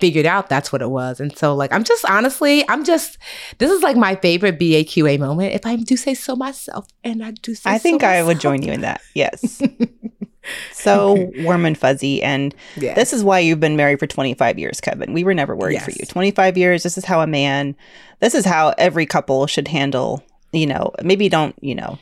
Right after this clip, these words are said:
Speaker 2: send questions to podcasters as part of that fundamental,
Speaker 1: <laughs>
Speaker 2: you know, <laughs> process. But in this case, it worked out.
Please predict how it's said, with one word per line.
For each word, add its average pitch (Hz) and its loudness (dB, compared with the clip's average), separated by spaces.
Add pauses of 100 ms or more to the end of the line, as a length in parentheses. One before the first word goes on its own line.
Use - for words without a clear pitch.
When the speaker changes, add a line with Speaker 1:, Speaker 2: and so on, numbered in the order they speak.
Speaker 2:
send 139 -2
questions - -6
to - -6
podcasters - -4
as 151 0
part 160 -2
of 156 -2
that 165 2
fundamental, 180 0 (120)
Speaker 1:
<laughs> - -8
Speaker 2:
you 240 6
know, 226 4 (420)
<laughs> - -10
process. 285 4
But 285 4
in 254 6
this 339 4
case, 320 4
it 269 2
worked 214 4
out. 226 2